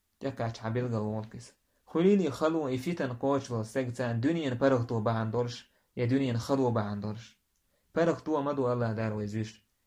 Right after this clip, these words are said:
إز برغت مو عيه لو عقوش وول تعويق. تعويق هو دنيا خلو، خلو شين تكاش عقوش وول. إز وين تان قوش دوك.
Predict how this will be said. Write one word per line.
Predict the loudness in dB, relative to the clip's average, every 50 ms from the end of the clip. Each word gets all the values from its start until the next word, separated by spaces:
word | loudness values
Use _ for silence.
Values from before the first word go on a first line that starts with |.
| _ -10
إز | -10 -6
برغت | 0 2 2 4 2 0 -2 -4
مو | -4 -4
عيه | -2 -2 -2 -2 -2 -2
لو | -2 -2
عقوش | -2 -2 -4 -4 -4 -6 -6 -4
وول | -4 -4 -4 -4
تعويق. | -4 -4 -4 -2 -4 -6 -8 -16 _ _ _ _ _ -12
تعويق | -6 -2 -2 0 0 0
هو | 0 0 0
دنيا | 0 0 -2 0 -2 -2
خلو، | -2 0 0 0 0 0 -2 -4 -4 -6 -10 -16 _ _ -10
خلو | -6 -4 -2 -2 -2 -2
شين | -2 -4 -6 -4
تكاش | -4 -4 -4 -4 -6 -6 -6
عقوش | -8 -8 -6 -6 -6 -6 -6
وول. | -6 -6 -6 -6 -8 -12 _ _ _ _ _ -2 0
إز | 2 2 2
وين | 2 0 0 0
تان | 0 0 0 0 0 0
قوش | 0 -2 -2 -2 -6
دوك. | -8 -8 -8 -12